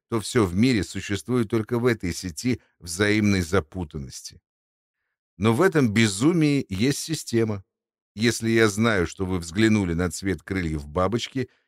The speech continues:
и увидели, что они синие, то я знаю, что если я тоже на них взгляну, то также увижу, что они синие. Так гласит теория, несмотря на относительность свойств.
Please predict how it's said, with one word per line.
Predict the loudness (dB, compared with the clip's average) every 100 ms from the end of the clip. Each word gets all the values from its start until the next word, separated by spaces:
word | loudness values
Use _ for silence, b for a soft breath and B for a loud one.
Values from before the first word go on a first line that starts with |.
| _
и | 0
увидели, | 2 4 2 2 2
что | 2 2
они | 4 4 0
синие, | -4 -2 0 0 0 -6 _ _ -6
то |
я | 2 2 2
знаю, | 0 0 -2
что | -2 -2
если | -2 -2 0
я | 2 2
тоже | 0 0 0 0
на | 0
них | 2 2
взгляну, | -2 -4 0 2 2 -2 -8 _ _ _
то | -4
также | 0 0 0 -2
увижу, | -2 0 0 0 -4 -8
что | -20 2 4
они | 6 4
синие. | 0 -2 -2 -4 -12 _ _ _
Так | -2 -2 -4
гласит | 0 0 -2 -6
теория, | -2 0 2 0 -4 -12 _ _ 0
несмотря | 0 4 2 4 2 4
на | 2
относительность | 2 0 2 -2 0 0 0 -4 -14
свойств. | -8 -2 -2 -4 -12